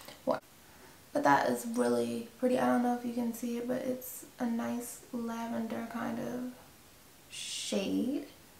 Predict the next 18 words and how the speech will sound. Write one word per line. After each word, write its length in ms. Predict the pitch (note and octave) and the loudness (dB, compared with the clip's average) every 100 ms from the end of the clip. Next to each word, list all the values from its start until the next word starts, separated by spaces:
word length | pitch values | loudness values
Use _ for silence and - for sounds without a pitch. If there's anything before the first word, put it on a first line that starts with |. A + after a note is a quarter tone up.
| - - - - - - - - - - - - - - - - - - - - - - - - - - - - - | -20 -20 -20 -20 -20 -20 -20 -20 -20 -20 -20 -20 -20 -20 -20 -20 -20 -20 -20 -20 -20 -20 -20 -20 -20 -20 -20 -10 0
And 160 | G3 F#3+ | 2 4
I'm 240 | - F3+ | 2 2
just 180 | F3 F3 | -2 -2
gonna 180 | F3 F3 | 0 0
do 180 | E3+ | 0
that 200 | E3+ E3+ | 0 0
on 160 | E3+ E3+ | -2 -2
the 920 | E3+ F3+ F3+ - - - - - G3+ | -2 -4 -6 -10 -16 -20 -20 -6 -2
other 440 | F#3+ F3+ F3+ F#3+ F#3+ - - - - - - - - - - - - - - | 0 -2 -4 -6 -10 -16 -20 -20 -20 -20 -20 -20 -20 -20 -20 -20 -20 -18 -6
eye. 500 | F#3+ F3+ F3+ B3 C#4+ - - - - - - - - - - - - | -4 -2 -4 -6 -8 -14 -18 -20 -20 -20 -20 -20 -20 -20 -20 -20 -12
Wow, 240 | A3+ G#3 G3 | -4 -2 -2
that's 360 | G3+ G#3+ - - | -2 -4 -6 -8
really 360 | E3+ E3+ E3 D#3 | -6 -6 -8 -10
glittery, 640 | E3+ E3 E3 E3 E3 E3+ - - | -6 -4 -4 -6 -10 -10 -10 -4
really 300 | G3 G#3+ G3+ | 2 6 4
pretty, 460 | F3+ - F3 E3+ E3 | 2 0 0 2 0
really 260 | F3 E3+ E3 | 0 0 0
shiny. 540 | - D3+ D#3 - F3 | 0 0 -2 -2 -4